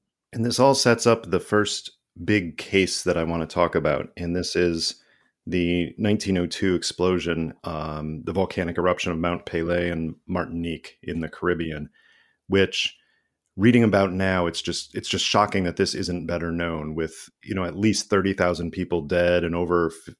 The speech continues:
fifty thousand people who had to flee, uh, the capital and the areas around it, and close enough to the U S that there was this, this feeling, because of what we just talked about, the technology and all of this, that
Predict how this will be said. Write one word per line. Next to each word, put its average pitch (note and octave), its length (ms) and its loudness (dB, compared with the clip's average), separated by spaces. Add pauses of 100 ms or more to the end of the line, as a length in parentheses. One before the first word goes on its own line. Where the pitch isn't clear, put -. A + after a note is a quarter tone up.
fifty F#2+ 400 -4
thousand E2+ 400 -2
people F2+ 300 -2
who E2+ 160 0
had D#2+ 220 -4
to E2+ 60 -8
flee, E2+ 540 -4 (380)
uh, D#2+ 220 -4
the D#2 120 -8
capital F2 500 0
and E2+ 120 -4
the E2 60 -2
areas E2+ 340 0
around E2+ 400 -4
it, D#2+ 140 -4 (500)
and F#2+ 480 2
close B2+ 320 2
enough G#2+ 180 4
to - 100 -8
the F#2 120 0
U F#2+ 220 4
S F2+ 200 2
that F2+ 180 0
there F2 140 2
was E2 300 0
this, - 320 -2 (500)
this F#2+ 180 2
feeling, F#2+ 460 6
because G2 240 2
of F2+ 100 0
what F#2 140 2
we F2+ 80 -2
just E2 240 -6
talked A#2 240 0
about, D2 180 -2
the E2 80 -4
technology E2+ 920 -2 (280)
and F#2+ 100 0
all F2+ 140 2
of D#2+ 100 -2
this, G#2 260 4
that E2+ 340 -4